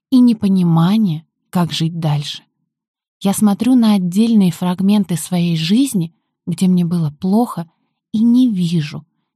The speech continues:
где и как может стать лучше. Такие симптомы появляются тогда, когда человек переживает настоящий кризис.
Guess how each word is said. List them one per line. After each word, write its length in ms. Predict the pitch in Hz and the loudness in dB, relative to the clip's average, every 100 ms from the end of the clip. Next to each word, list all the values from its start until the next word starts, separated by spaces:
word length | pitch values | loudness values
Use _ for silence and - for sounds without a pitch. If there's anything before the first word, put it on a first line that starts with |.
| - | -10
где 400 | 175 180 175 196 | -6 -4 0 -2
и 240 | - - | -2 -10
как 500 | 143 - 170 202 214 _ _ _ _ | -14 -6 -4 -4 -6 _ _ _ _
может 360 | 175 165 151 147 | -2 0 -2 -8
стать 440 | - 147 160 - _ _ - | -8 -8 -8 -12 _ _ -16
лучше. 520 | 147 147 147 - 160 _ _ _ _ _ _ _ _ _ _ _ _ _ | -12 -10 -12 -14 -18 _ _ _ _ _ _ _ _ _ _ _ _ _
Такие 400 | 208 220 214 165 | -4 -2 -2 -2
симптомы 680 | 147 147 143 208 220 170 - _ _ | -4 -6 -6 -4 -2 -2 -6 _ _
появляются 640 | - 160 160 170 165 - - | -4 -2 -2 -2 -4 -6 -12
тогда, 520 | 151 156 151 175 214 _ _ - | -10 -8 -4 -4 -6 _ _ -12
когда 280 | 151 151 | -8 -6
человек 500 | 147 156 143 147 190 | -6 -4 -4 -4 -8
переживает 580 | - 151 147 151 160 170 _ - | -10 -10 -10 -8 -6 -6 _ -8
настоящий 800 | 151 143 147 143 147 147 - - | -6 -6 -8 -6 -6 -8 -14 -16
кризис. 540 | - 147 143 - - | -16 -14 -14 -16 -20